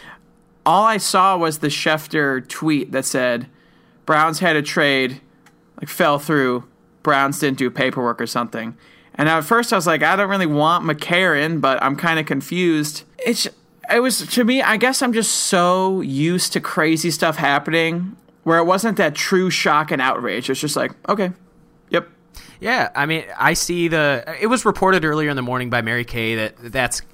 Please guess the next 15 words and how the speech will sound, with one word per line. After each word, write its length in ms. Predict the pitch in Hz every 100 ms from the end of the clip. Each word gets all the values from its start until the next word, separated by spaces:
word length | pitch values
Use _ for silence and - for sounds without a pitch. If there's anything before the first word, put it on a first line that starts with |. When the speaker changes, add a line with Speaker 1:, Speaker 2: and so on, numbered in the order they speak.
| -
Speaker 2:
the 100 | 123
kind 340 | - 135 127
of 220 | 123 - -
quarterback, 560 | - 127 117 123 120
obviously 360 | 113 113 113 113
Hugh 200 | - 123
Jackson 380 | 123 117 - 107
likes 280 | 110 107
him 100 | 120
from 160 | 110 110
his 120 | 107
days 220 | - 110 98
back 220 | 107 110
in 60 |
Cincinnati. 640 | 101 113 104 107 101 101 101